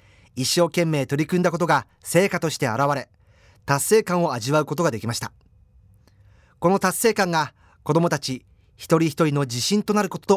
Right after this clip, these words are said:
思います。いよいよ明日から三十一日間の夏休みです。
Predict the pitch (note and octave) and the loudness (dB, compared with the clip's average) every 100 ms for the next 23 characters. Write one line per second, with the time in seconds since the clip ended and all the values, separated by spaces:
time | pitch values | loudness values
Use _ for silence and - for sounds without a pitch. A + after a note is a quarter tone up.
0 | - A2+ F#2+ - - - _ _ - _ | 2 -4 -4 -6 -8 -12 _ _ -20 _
1 | _ _ _ _ _ _ _ _ _ _ | _ _ _ _ _ _ _ _ _ _
2 | _ _ - D3 F3 D#3 C3 C3 - D#3+ | _ _ -2 0 2 2 0 -4 0 0
3 | - - - - F3 F#3 C#3+ C3+ A2+ E3 | 0 -10 -20 -4 0 2 0 -2 -2 -2
4 | F3 - E3 D3+ C3 A2 A#2 D#3+ D#3+ C#3+ | -2 0 0 0 -4 -6 -4 -2 -2 -4
5 | G#2 - | -6 -8